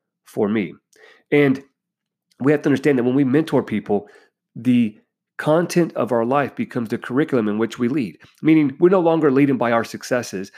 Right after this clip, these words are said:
or our achievements. We're starting to talk about the struggles. We're starting to talk about things that we've experienced and what we've learned from those experiences. Many people today are hesitant to do so because they don't wanna show people the flaws. They wanna show 'em the highlight reel. And we have to understand, if you're going to mentor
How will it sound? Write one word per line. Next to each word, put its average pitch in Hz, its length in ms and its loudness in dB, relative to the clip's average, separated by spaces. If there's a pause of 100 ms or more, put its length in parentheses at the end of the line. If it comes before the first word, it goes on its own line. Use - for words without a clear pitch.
(160)
or 117 140 0
our 110 140 2
achievements. 104 600 -2 (280)
We're 139 100 0
starting 185 260 -2
to - 40 -10
talk 147 200 -2
about 131 240 -2
the - 60 -14
struggles. 113 540 -4
We're 123 100 -2
starting 165 260 0
to 135 40 -8
talk 139 260 -2
about 107 300 0 (520)
things 160 240 4
that 147 100 0
we've 135 200 4
experienced 113 680 -4
and 101 120 -6
what 143 180 0
we've 135 260 0
learned 139 320 0
from 104 120 -6
those 104 180 -4
experiences. - 720 -12 (720)
Many 151 180 4
people 147 240 0
today 139 340 -2 (140)
are 110 80 -4
hesitant 135 400 -6
to 107 80 -14
do 151 200 0
so 135 180 -4
because 113 260 -6
they 131 80 -2
don't 147 180 -4
wanna 135 380 -2 (240)
show 143 220 0
people 120 240 -4
the 101 100 -8
flaws. 101 460 0 (100)
They 123 80 0
wanna 131 200 -2
show 131 200 -2
'em 123 80 -4
the 107 60 -6
highlight 131 440 -2
reel. 95 280 -12 (360)
And 123 80 -8
we 123 80 -4
have 156 140 -2
to - 60 2
understand, 147 300 2
if - 80 -4
you're 147 80 2
going 175 200 2
to 147 100 -2
mentor 123 480 2